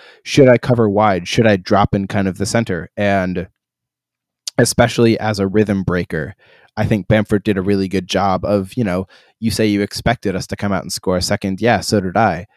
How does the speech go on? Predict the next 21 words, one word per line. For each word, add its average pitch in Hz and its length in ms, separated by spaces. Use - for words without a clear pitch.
But 117 120
we 110 100
weren't 107 260
able 98 200
to 95 140
establish 98 480
the 101 100
same 98 220
types 98 240
of 92 140
rhythms 95 380
because 98 280
the 92 100
patterns 101 460
Leeds 101 180
were 92 80
playing 117 360
were 104 160
very 92 240
different. 92 380
Bamford, 120 440